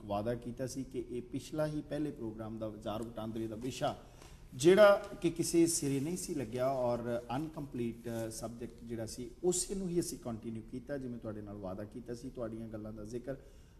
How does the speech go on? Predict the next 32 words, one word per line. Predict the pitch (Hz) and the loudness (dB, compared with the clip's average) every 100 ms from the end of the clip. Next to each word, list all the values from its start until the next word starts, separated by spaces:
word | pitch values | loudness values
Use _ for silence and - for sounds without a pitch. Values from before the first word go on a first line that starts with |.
| - | 2
ਤੁਹਾਡੇ | 143 139 | 6 6
ਵਿਚਾਰ | 160 156 156 165 | 6 6 8 8
ਜਿਹੜੇ | 165 175 | 8 8
ਅਸੀਂ | 160 165 | 8 6
ਇਸ | - | 2
ਪ੍ਰੋਗਰਾਮ | - 139 135 139 | 2 0 2 0
ਦੇ | 139 | -2
ਵਿੱਚ | 135 | -4
ਸ਼ਾਮਲ | - 123 127 | -4 -4 -4
ਕਰਨੇ | 127 131 123 139 | -4 -6 -4 -6
ਆ। | 139 - - | -6 -10 -6
ਠੀਕ | - 180 - | -4 -4 -2
ਨੌ | 117 117 131 | 0 2 2
ਵਜੇ | 143 127 127 | 0 0 -2
ਅਸੀਂ | 120 123 120 - 107 | -2 -6 -10 -10 -14
ਵੱਧ | 113 156 | 2 4
ਤੋਂ | 185 170 165 | 4 -2 -4
ਵੱਧ | 131 120 117 | -2 -4 -6
ਜਿੰਨੀਆਂ | 123 127 131 | -4 -2 -2
ਤੁਹਾਡੀਆਂ | 127 127 110 113 | -2 -6 -6 -10
calls | - 110 110 120 - - | -4 0 0 0 -6 -4
ਜਿਹੜੀਆਂ | 127 127 120 | -4 -2 -6
ਨੇ, | 107 - - - - - | -8 -12 -16 -16 -18 -6
ਤੁਹਾਡੇ | 127 123 | -2 0
ਵਿਚਾਰ | 113 120 110 120 | -2 -2 0 0
ਜਿਹੜੇ | 127 123 | -2 -4
ਨੇ, | 120 120 - | -4 -6 -8
ਉਹ | 127 120 120 | -6 -4 -6
ਅਸੀਂ | 117 - 127 120 - | -10 -4 -4 -4 -6
ਜ਼ਰੂਰ | 120 127 147 | -4 0 0
ਲਵਾਂਗੇ | 165 170 175 170 170 170 - - | 0 -2 -2 0 -2 -2 -12 -6
ਕਿ, | 127 127 120 | -4 -2 -2